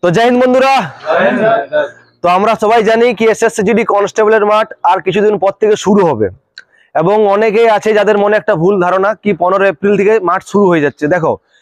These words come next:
Speaker 1: পনেরো এপ্রিল থেকে কিন্তু admit card প্রকাশিত হবে, যেটা আমাদের নিজের অভিজ্ঞতা, সেটা কিন্তু বলছি। হতেই পারে পনেরো এপ্রিল থেকে মাঠ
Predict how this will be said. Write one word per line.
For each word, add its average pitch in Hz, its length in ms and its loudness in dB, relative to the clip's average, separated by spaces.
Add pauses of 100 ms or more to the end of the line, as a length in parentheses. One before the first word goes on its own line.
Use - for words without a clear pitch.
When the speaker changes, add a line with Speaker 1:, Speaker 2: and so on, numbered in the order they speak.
(240)
Speaker 1:
পনেরো 208 280 2
এপ্রিল 226 420 0
থেকে 226 200 0
কিন্তু 220 360 0
admit 208 400 0
card 233 260 -2
প্রকাশিত 180 400 -2
হবে, 147 160 0
যেটা 165 160 0
আমাদের 180 280 0
নিজের 180 220 2
অভিজ্ঞতা, 185 420 0
সেটা 180 260 -2
কিন্তু 160 260 -2
বলছি। 110 400 -2 (400)
হতেই 208 200 0
পারে 202 200 2
পনেরো 180 280 0
এপ্রিল 185 220 -2
থেকে 185 160 0
মাঠ 175 220 -2